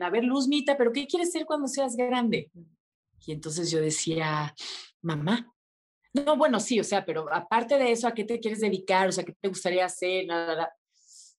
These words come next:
Pues lo único que tengo claro es que quiero ser mamá.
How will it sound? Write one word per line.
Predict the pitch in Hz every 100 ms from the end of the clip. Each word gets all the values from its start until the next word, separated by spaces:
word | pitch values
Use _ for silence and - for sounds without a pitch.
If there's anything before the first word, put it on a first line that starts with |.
| _ -
Pues | 202 190
lo | 185
único | 190 262 392 370 240
que | 226
tengo | 226 226 226
claro | 220 220 254 320 -
es | 214
que | 214
quiero | 208 190 175
ser | 175
mamá. | 151 131